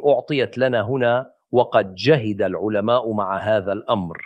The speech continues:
وتوصلوا إلى استنتاجات مختلفة. على سبيل المثال، الزوجات الثلاث المذكورات لعيسو في سفر التكوين ستة وعشرين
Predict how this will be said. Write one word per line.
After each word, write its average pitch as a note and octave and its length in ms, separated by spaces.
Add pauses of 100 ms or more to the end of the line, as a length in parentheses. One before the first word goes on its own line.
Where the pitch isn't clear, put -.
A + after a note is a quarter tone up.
(480)
وتوصلوا D#3 880
إلى B2+ 160
استنتاجات A2 920
مختلفة. F#2 720 (680)
على C3 160
سبيل A#3 280
المثال، D#3 600
الزوجات B2 720
الثلاث C3+ 520 (280)
المذكورات A2+ 840 (100)
لعيسو A2+ 580 (240)
في A#2+ 140
سفر D3+ 300
التكوين D#3 580
ستة C3 340
وعشرين C#3 640